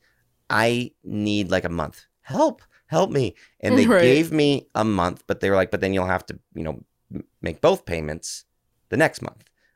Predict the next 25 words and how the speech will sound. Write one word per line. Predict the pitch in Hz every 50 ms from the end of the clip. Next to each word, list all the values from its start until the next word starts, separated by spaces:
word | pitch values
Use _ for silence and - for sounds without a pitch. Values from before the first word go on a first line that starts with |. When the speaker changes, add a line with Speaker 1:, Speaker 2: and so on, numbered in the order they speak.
| _ _
Speaker 1:
W-, | - - - -
you | 101
know, | 90 78
so | 78 - 98 87
if, | 90 90 - _ _ _ -
they | - 92 87 110 -
basically | 123 123 180 185 180 175 - 127 -
calling | - - 104 101 101 95 90
my | 90 85
bluff, | 73 - 85 87 98 - - - _ _ _ -
which | - 110 -
it | 120 110
wasn't | 117 151 165 131 101
a | 78
bluff, | - - 73 76 - - -
but | 80 80 - _ _ _ _
had | - 120 113 107
it | 101 85 82
been | 82 78 76 78 -
where | - 82 78
I'm | 78 78
just | 76 78 - -
trying | - 87 85 80 76
to | 73
get, | 69 78 76 -